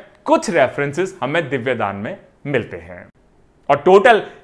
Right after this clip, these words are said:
कितने शुंगा किंग्स रहे? टोटल दस शुंगा किंग्स रहे, जिन्होंने रफली एक सौ बारह साल, वन हंड्रेड एंड ट्वेल्व ईयर्स उस वक्त उन्होंने राज किया। और पुराणास की अगर आप बात माने,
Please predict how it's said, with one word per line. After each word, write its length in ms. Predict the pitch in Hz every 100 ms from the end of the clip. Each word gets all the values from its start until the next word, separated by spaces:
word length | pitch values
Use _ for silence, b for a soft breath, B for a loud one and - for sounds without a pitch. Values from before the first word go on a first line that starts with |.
| _
कितने 360 | 208 202 262 277
शुंगा 380 | - 190 196 196
किंग्स 340 | 190 170 170
रहे? 240 | 131 104 98
टोटल 580 | - 175 185 233 240 - -
दस 540 | 113 104 196 240 - -
शुंगा 340 | - 175 160 151
किंग्स 320 | 135 135 131
रहे, 280 | 127 160 196 b b -
जिन्होंने 340 | 170 175 190
रफली 580 | 170 123 - 196 151 - b b _ _
एक 180 | 190 190
सौ 160 | - 233
बारह 440 | 123 135 147 202
साल, 400 | 202 156 113 101 - 113
वन 320 | 151 226 214
हंड्रेड 220 | 190 185
एंड 140 | 185
ट्वेल्व 240 | 160 151 135
ईयर्स 340 | 139 185 190 - _
उस 160 | 151 143
वक्त 220 | 151 147
उन्होंने 320 | 120 110 123
राज 300 | 127 104 107
किया। 340 | - 95 87 85 _ _ _ _ _
और 80 | 139
पुराणास 520 | 135 156 170 226 262
की 80 | 247
अगर 220 | 214 190
आप 80 | 180
बात 260 | 151 143 151
माने, 340 | 160 185 127